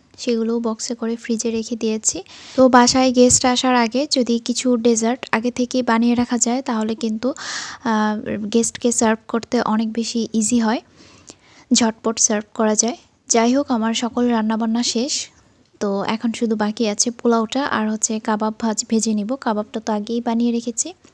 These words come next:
just ফ্রিজ থেকে বের করে এখন ভেজে নিব। আর পোলাওটা আমিই রান্না করব। তো পোলাও, আজকে অনেকগুলো পোলাও রান্না করব, জীবনে প্রথম এত পোলাও রান্না করতেছি একসাথে।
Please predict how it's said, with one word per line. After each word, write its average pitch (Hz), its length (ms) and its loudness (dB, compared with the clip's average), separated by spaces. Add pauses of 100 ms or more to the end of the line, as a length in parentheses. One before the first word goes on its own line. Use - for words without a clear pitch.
(180)
just 226 260 0
ফ্রিজ 240 280 -4
থেকে 254 220 -4
বের 220 220 -2
করে 240 220 -4
এখন 220 240 -4
ভেজে 226 280 -2
নিব। 214 280 -4 (800)
আর 202 180 -2
পোলাওটা 233 500 2
আমিই 220 200 0
রান্না 208 280 0
করব। 214 420 -4 (600)
তো 226 200 0
পোলাও, 247 440 4 (100)
আজকে 220 380 -4
অনেকগুলো 220 440 -2
পোলাও 233 260 0
রান্না 226 260 0
করব, 233 340 4
জীবনে 226 340 0
প্রথম 226 400 -2
এত 214 200 -2
পোলাও 220 320 0
রান্না 214 260 0
করতেছি 220 440 -6
একসাথে। 214 540 -4